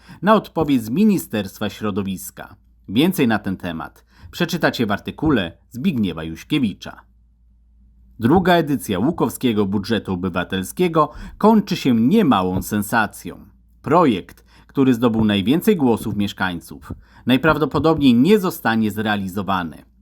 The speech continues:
Chodzi o renowację boiska Górka. Okazało się, że wykonawca oczekuje za nią prawie trzy razy więcej,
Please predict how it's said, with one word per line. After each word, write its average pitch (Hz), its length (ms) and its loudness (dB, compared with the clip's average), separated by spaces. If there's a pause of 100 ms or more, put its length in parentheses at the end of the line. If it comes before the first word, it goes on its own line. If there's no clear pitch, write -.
(160)
Chodzi 143 240 2
o 135 100 4
renowację 131 580 2
boiska 104 580 -2
Górka. 98 580 -6 (360)
Okazało 120 560 4
się, 78 300 -8 (320)
że 101 240 -4
wykonawca 160 720 2
oczekuje 131 480 0
za 117 140 0
nią 113 160 0
prawie 101 280 -2
trzy 185 420 0
razy 127 360 2
więcej, 127 640 -2